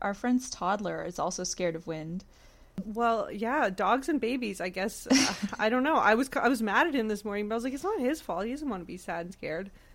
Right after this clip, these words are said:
Speaker 2: So, doing my best. We all are out
Speaker 1: And
Speaker 2: here.
Speaker 1: honestly, I think you're in a better place than anyone to empathize with the exhausted mothers of this show,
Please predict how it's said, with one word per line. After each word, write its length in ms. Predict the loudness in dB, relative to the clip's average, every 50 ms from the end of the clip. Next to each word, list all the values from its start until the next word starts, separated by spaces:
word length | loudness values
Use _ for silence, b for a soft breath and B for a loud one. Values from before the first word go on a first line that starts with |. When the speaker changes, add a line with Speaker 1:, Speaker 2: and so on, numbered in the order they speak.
| b b -20
Speaker 2:
So, 380 | -8 -2 0 0 2 0 -2 -4 -10 -18 -20 -20 -20 -20 -14 -6
doing 180 | -4 -2 0 0
my 100 | 0 0
best. 480 | -2 -4 -8 -10 -10 -14 -18 -20 -20 -16 -6
We 160 | -2 0 2
all 220 | 4 4 4 2
are 260 | 0 -2 -4 -6 -6 -8 -8 -8
out 100 | -6 2 6
Speaker 1:
And 200 | 6 6 6 4
Speaker 2:
here. 80 | 0 2 _
Speaker 1:
honestly, 500 | 4 4 6 4 -2 -4 -4 -2 0 0 0 2 4
I 140 | 4 4 4
think 200 | 2 0 -2 0
you're 160 | 2 2 2
in 80 | 4 2
a 60 | 2
better 260 | 2 4 2 2 0
place 460 | 0 -2 -2 -2 -2 -2 -4 -6 -12 -14 -18 -20 -20 -20 -14 -4
than 320 | 0 2 2 2 2 0
anyone 600 | 0 2 4 4 6 6 4 4 2 0 -2 -2
to 160 | -4 -4 -4 -4 -6 -4 -2
empathize 520 | -2 0 2 0 2 4 6 6 6 6 2
with 220 | -2 -4 -6 -6
the 140 | -6 -4 -4
exhausted 1000 | -4 -6 -6 -4 0 4 6 6 6 4 2 0 2 2 2 2 2 0 -4 -6 -2 0
mothers 360 | 2 4 4 4 4 4 2
of 120 | -2 -2 -2
this 120 | -2 0
show, 460 | 0 4 4 6 6 4 2 -2 -6